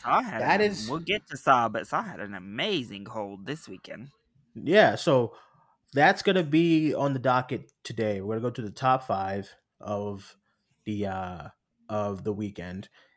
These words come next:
Speaker 2: And then after that, we're gonna get into some early tracking notes, specifically the Marvels.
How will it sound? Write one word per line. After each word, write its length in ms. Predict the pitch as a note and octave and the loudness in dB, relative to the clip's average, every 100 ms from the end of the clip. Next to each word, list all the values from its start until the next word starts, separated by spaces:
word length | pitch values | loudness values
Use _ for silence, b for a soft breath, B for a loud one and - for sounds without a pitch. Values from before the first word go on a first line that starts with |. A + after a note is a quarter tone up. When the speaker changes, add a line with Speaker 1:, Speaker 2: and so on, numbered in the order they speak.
| _ | _
Speaker 2:
And 180 | G#2+ G#2 | -6 -2
then 160 | B2+ C3 | 2 2
after 260 | B2 A2 | 0 -2
that, 280 | G2+ A2 F2+ | -2 -2 -4
we're 80 | G2 | -6
gonna 200 | A2 C#3+ | -6 -4
get 180 | D3 D3+ | -2 0
into 540 | C#3+ C3+ - C3+ B2 A2 | 0 -2 -2 0 0 -2
some 420 | - G#2+ G2 F#2 | -4 -4 -4 -6
early 340 | A2 A2+ A2+ A2 | -4 -2 -2 -4
tracking 640 | - A#2 G#2+ - C3 B2+ | -6 -4 -2 -2 -4 -4
notes, 540 | B2 B2+ C3+ - - - _ _ _ - - | -2 -2 -4 -10 -14 -18 _ _ _ -20 -20
specifically 680 | - - - A2 G#2 A2 | -10 -8 -8 -8 -6 -4
the 100 | F#2+ | -4
Marvels. 720 | F#2+ G2+ A2 A2+ B2+ C#3 - | -4 -4 -4 -2 -4 -4 -8